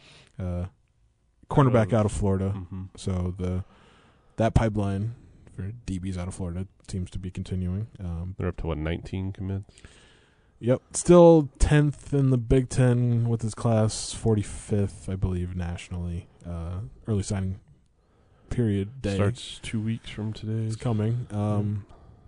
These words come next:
Speaker 1: and then, I mean, the portal, man. That's where it's gonna be, 'cause Illinois is gonna have a lot headed to it, and, you know, they need to pluck some talent from the portal at some fairly key positions. Uh, it's a quarterback, um, offensive line,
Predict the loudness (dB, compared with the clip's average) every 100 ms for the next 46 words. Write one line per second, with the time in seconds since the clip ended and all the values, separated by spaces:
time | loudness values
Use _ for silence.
0 | -20 -20 -20 -20 _ 6 8 8 4 -4
1 | -2 0 -2 -6 _ _ _ -16 -6 0
2 | 0 0 -6 -10 -12 _ -20 -20 -18 -10
3 | -8 -4 -4 -4 -8 -6 -8 -8 -14 _
4 | -6 -4 -6 -16 -20 -20 -20 -20 -20 -20
5 | -20 _ _ _ _ _ _ _ 2 4
6 | 4 4 4 4 4 4 2 -2 -14 -20
7 | -18 -8 0 0 2 4 4 4 0 2
8 | 2 0 0 -2 -10 -20 -20 _ _ _
9 | _ _ _ _ _ -6 -2 -2 -2 0
10 | 0 -2 -6 _ _ -2 -2 -2 -8 -4
11 | -2 -4 -6 -12 -12 -10 -6 -4 -2 -4
12 | -6 -8 -10 -6 -4 -4 -4 -4 -2 -4
13 | -4 -10 -12 -14 -12 -12 -10 -8 -6 -6
14 | -6 -10 -20 -16 -14 -14 -14 -10 -8 -8
15 | -10 -6 -4 -2 -2 -6